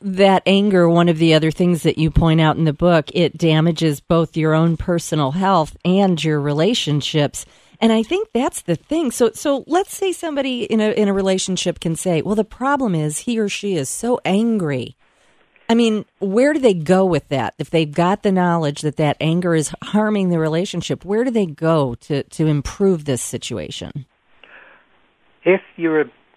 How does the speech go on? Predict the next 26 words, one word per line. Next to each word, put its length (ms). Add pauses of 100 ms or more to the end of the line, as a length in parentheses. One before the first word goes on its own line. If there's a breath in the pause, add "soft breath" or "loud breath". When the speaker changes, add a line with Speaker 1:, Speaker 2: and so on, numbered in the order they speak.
(380)
Speaker 2:
experiencing 840
anger 380
in 80
your 120
partner, 760
uh, 60 (200)
when 280
in 180
doubt, 360 (200)
share 240
how 300
you're 480
impacted. 640 (100)
Talk 240
about 320
your 260 (140)
feelings 460
versus 440
what, 220 (440)
uh, 440 (540 loud breath)
uh, 400 (200)
the 140
name 340
calling 720
or, 500 (580 loud breath)
uh, 380